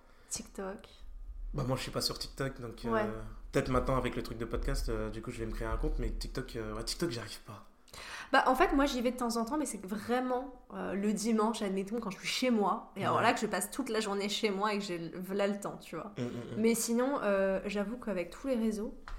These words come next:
Speaker 1: puis en plus, moi, je suis quand même pas mal, euh, sur les réseaux la journée au taf aussi.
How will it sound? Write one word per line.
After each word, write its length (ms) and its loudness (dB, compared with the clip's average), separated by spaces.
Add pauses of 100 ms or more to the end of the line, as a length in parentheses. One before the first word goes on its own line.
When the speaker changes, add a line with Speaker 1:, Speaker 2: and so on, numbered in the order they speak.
(160)
Speaker 1:
puis 120 -2
en 40 0
plus, 220 -2
moi, 80 0
je 80 -2
suis 240 -10
quand 80 -4
même 180 0
pas 140 0
mal, 220 -2
euh, 180 0
sur 160 -6
les 100 0
réseaux 280 -2
la 100 -2
journée 260 -4
au 60 -2
taf 280 -8
aussi. 300 -10